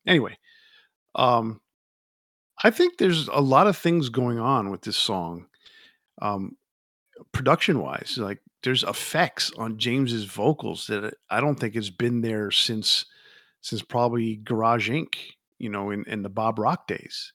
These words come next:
He had gotten to that point where his vocals were so dry. And they finally put some effects on it, some echo, some reverb, whatever. Um, and I agree with you,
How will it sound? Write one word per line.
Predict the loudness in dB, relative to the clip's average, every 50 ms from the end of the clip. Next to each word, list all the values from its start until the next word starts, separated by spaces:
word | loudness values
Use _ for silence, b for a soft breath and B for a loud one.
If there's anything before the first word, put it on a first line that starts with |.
| b b b b b b b b
He | -10 -4 -2 0
had | 0 0 -2 -4 -6 -14 -18 _ _ _ _ 0 2
gotten | 2 2 4 2 -2 -4
to | -4 -2 0
that | -2 -2 -2
point | -2 -2 -2 0 0
where | -2 -2
his | -4 -6 -8
vocals | -8 -2 0 0 0 0 -2 -8 -8 -8
were | -10 -10
so | -8 -8 -8 -10
dry. | -8 -10 -10 -10 -10 -12 -12 -16 -18 -20 _ _ _ _ _ _ _ _ _ _ _ _ _ _ _ -12
And | -10 -10 -8 -8
they | -10 -10
finally | -10 -6 -2 -2 0 0 -2 -4
put | -6 -8 -8 -8
some | -6 -6 -6 -8 -8 -10 -14 -20 _ -18
effects | -16 -10 -2 -2 -2 -2 -2 -6
on | -6 -6
it, | -6
some | -6 -8 -6 -4
echo, | -6 -6 -4 -4 -4 -4 -4 -6
some | -8 -8 -6 -4
reverb, | -2 -2 -2 -2 -4 -6 -4 -6
whatever. | -8 -6 -2 -2 -2 -2 -4 -10 -20 -20 -20 _ _ _ _ _ _ _ _ _ _ _ _ _ _ -6
Um, | -6 -6 -4 -4
and | -2 0
I | 0
agree | 0 4 4 6 6
with | 6 4 2
you, | 0 0 2 0 -2 -4